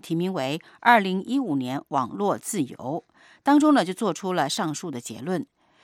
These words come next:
自由之家连续六年发表报告，评估了六十五个国家的政府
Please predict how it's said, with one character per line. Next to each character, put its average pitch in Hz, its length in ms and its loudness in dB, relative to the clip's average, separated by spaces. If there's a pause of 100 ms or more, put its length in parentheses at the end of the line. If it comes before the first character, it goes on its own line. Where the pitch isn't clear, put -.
(200)
自 285 100 0
由 277 80 6
之 254 140 0
家 277 160 4
连 240 160 2
续 262 100 -2
六 247 140 2
年 180 180 2
发 208 160 2
表 - 180 -2
报 180 200 -2
告， 185 200 4
评 - 240 -6
估 190 140 -2
了 165 80 0
六 240 260 2
十 208 160 -2
五 147 140 -4
个 - 100 -10
国 135 200 -6
家 165 180 0
的 156 100 -4
政 165 200 -4
府 131 260 -10